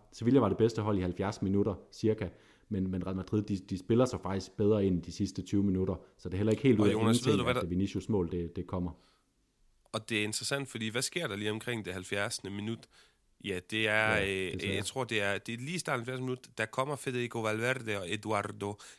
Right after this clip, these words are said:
Speaker 2: Camavinga ind,
Speaker 1: Ej,
Speaker 2: de her
Speaker 1: jeg,
Speaker 2: to
Speaker 1: jeg
Speaker 2: unge midtbanespillere, dynamiske midtbanespillere.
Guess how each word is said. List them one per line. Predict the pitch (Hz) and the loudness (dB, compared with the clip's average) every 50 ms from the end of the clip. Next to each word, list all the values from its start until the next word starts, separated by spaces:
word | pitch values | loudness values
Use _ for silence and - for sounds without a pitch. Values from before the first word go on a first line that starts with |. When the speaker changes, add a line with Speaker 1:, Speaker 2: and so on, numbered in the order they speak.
| _ - | _ -10
Speaker 2:
Camavinga | - 101 104 104 104 110 110 117 120 110 117 123 131 - - _ _ | -8 -4 -4 -4 -4 -4 -4 -4 -4 -4 -4 -4 -4 -6 -12 _ _
ind, | - 120 123 - | -4 -4 -4 -4
Speaker 1:
Ej, | 92 95 | -6 -6
Speaker 2:
de | 101 104 | -6 -4
her | - | -4
Speaker 1:
jeg, | 110 - | -4 -4
Speaker 2:
to | - - 95 | -4 -4 -4
Speaker 1:
jeg | 95 90 - | -4 -4 -6
Speaker 2:
unge | - 107 110 117 123 107 | -6 -6 -6 -4 -6 -4
midtbanespillere, | 101 113 123 139 127 101 95 98 - - 107 107 104 104 | -4 -6 -6 -6 -6 -6 -6 -6 -6 -6 -4 -4 -4 -4
dynamiske | 104 - 107 113 120 131 131 110 101 - - - | -4 -6 -6 -4 -4 -2 -2 -2 -4 -6 -6 -6
midtbanespillere. | 110 113 120 - - 95 92 92 - - 104 104 107 | -6 -6 -8 -6 -8 -8 -8 -8 -10 -6 -4 -2 -2